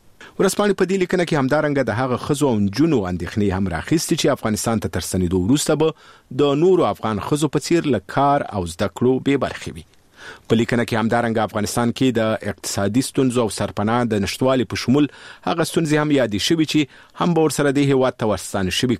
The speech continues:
کډوال مخ وي او هم به د افغانستان اوسني واکمن د دې کډوالو د ځای پر ځای کولو او سمبالولو په چاره کې ورسره مخ وي. نیویارک پوسټ ورځپاڼې د طالبانو د سرتیرو پر هغې یوې ویډیو لیکنه خپره کړې چې د کابل په کوڅو کې په رولر بلیډونو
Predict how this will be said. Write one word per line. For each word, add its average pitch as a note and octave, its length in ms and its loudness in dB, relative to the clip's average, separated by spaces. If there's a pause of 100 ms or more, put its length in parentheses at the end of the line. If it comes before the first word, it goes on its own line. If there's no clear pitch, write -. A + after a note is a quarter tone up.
کډوال F#2 500 0
مخ - 160 -4
وي F#3+ 100 4 (120)
او - 100 2
هم C3+ 200 0
به C#3+ 180 2
د F#2 100 -2
افغانستان G#2 480 -2
اوسني G2 460 2
واکمن D3 340 -2
د A2 140 0
دې C3+ 180 0
کډوالو G2 460 0
د E2 120 -8
ځای F#2 280 -4
پر E2+ 160 -6
ځای E2 100 -6 (140)
کولو C#3+ 340 2
او A#2+ 160 -2
سمبالولو F#2+ 640 0
په - 100 -4
چاره B2 240 0
کې - 640 -6
ورسره G#2 360 0
مخ - 120 -4
وي. - 80 -20 (1200)
نیویارک G3 340 4
پوسټ A#3 240 0
ورځپاڼې F#3+ 400 2
د D3+ 120 0
طالبانو C#3+ 480 2
د C3 80 0
سرتیرو D3+ 460 2
پر B2+ 100 2
هغې C#3 320 0
یوې A2+ 240 4
ویډیو D#3 340 2
لیکنه C#3+ 300 0
خپره A#2+ 320 0
کړې A#2+ 220 2
چې D3 80 0 (120)
د A2+ 220 0
کابل B2 340 0
په A#2 140 -2
کوڅو - 280 0
کې D#3 100 2 (560)
په C3+ 280 4
رولر B2+ 340 2
بلیډونو C#3+ 380 2